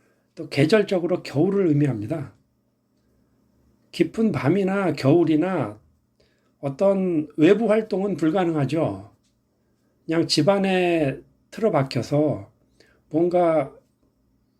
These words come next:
뭔가 계획을 짤 수는 있겠습니다.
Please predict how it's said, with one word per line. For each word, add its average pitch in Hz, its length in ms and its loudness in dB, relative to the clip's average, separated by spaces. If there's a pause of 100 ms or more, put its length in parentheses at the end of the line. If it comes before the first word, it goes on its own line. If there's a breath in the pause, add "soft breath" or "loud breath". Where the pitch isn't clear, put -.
(420)
뭔가 180 340 0
계획을 214 520 4
짤 214 240 -2
수는 208 340 -4
있겠습니다. 135 800 -4